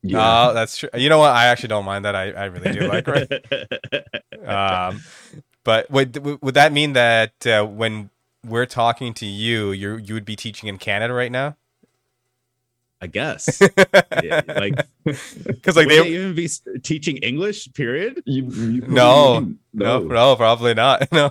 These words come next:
Speaker 3: 'Cause the only country that they didn't mention that is, like, known for being English speaking that they wanted to conquer was U K.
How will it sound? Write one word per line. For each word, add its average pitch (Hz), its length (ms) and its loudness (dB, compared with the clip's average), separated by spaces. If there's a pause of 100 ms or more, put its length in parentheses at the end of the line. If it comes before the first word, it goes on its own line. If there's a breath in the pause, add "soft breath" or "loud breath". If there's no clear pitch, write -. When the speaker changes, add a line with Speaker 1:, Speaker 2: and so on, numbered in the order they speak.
Speaker 3:
'Cause 160 140 -8
the 151 140 -4
only 165 200 -6
country 160 380 -6
that 123 160 -6
they 127 100 -4
didn't 131 240 -6
mention 107 300 -10
that 95 180 -4
is, 95 220 -8
like, 95 200 -8 (640)
known 107 260 -6
for 104 180 -6
being 104 200 -4
English 117 280 -6
speaking 95 580 -8
that 90 160 -6
they 95 60 -4
wanted 92 200 -8
to 90 60 -18
conquer 95 340 -8
was 92 560 -8 (1000)
U 95 160 -6
K. 113 460 -8